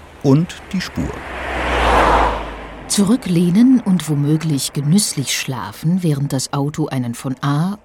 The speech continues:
Speaker 2: nach B kutschiert? Davon ist das fascar zwei noch ziemlich weit entfernt. Hier muss der Fahrer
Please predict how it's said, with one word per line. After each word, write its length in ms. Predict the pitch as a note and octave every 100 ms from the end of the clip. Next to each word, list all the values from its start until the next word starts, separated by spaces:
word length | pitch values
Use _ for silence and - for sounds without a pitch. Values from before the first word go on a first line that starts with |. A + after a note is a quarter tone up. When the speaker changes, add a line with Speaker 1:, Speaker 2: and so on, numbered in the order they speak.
| -
Speaker 2:
nach 200 | D3+ -
B 360 | - C3 G2+ -
kutschiert? 680 | - - - - - - - _ - - - - -
Davon 440 | F3+ F3+ - C#4+
ist 160 | A#3 -
das 120 | G#3
fascar 400 | - F3+ - C#3
zwei 420 | - D#3 D3 D3+ -
noch 160 | G3+ -
ziemlich 420 | - A3 G#3+ -
weit 180 | C3 D3
entfernt. 680 | F#3 - - - - - _ _ - -
Hier 220 | B3 B3+
muss 180 | G#3 -
der 120 | D#3
Fahrer 420 | - D3 D3 E3+